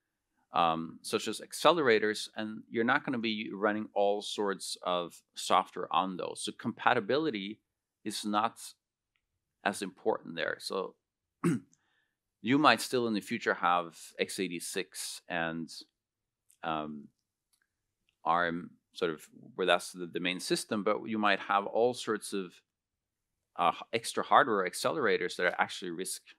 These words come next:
five processors. <clears throat> Another thing where y-, you're starting to see risc five appear is for the Internet of Things. So this is, uh, one example, Cepheid Max Duino.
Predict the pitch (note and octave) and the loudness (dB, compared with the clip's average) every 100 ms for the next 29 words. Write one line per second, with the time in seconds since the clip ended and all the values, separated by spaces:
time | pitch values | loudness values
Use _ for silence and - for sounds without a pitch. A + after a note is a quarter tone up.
0 | _ - - - - - - - - - | _ -2 -2 0 -4 -4 -6 -14 -14 -20
1 | _ _ _ _ _ _ _ _ _ _ | _ _ _ _ _ _ _ _ _ _
2 | _ _ _ _ _ _ _ _ _ _ | _ _ _ _ _ _ _ _ _ _
3 | _ _ _ - - D3+ D#3+ A#2 A2+ B2 | _ _ _ -18 -2 2 2 2 2 2
4 | C#3+ C#3 C#3 C3+ A2+ A2 G#2+ G#2+ D2 G#2+ | 2 0 -2 -2 2 4 4 2 -6 -8
5 | - G#2 - A2 G#2+ G#2+ G2 F#2+ A2 G2+ | -4 -4 -2 0 0 -2 -6 -6 -4 -2
6 | G2+ - - F#2+ G2+ G2+ - C#3+ E3 G2 | -2 -6 2 4 6 2 -2 -4 -2 -6
7 | - - F#2+ F2+ G#2 G#2 G#2+ G2 - A#2 | -8 -6 -6 -4 -4 -4 -4 -4 -2 -4
8 | D3+ G#3+ - _ _ _ - - - _ | -4 -8 -14 _ _ _ -20 -20 -20 _
9 | _ _ _ _ _ _ - - - - | _ _ _ _ _ _ -18 -18 -8 -4
10 | G2 F#2+ F#2 - - F#2 F#2 F#2+ E2+ F#2 | -2 -2 -4 -8 -2 0 2 0 0 0
11 | E2+ F#2 F#2 - _ _ _ _ _ _ | 0 -2 -2 -4 _ _ _ _ _ _
12 | - - - - G2 G2 - - - F#2+ | -10 -10 -6 -6 -2 -2 -2 -8 -14 -6
13 | G2+ G#2 B2 C3 B2+ | -2 0 2 0 -2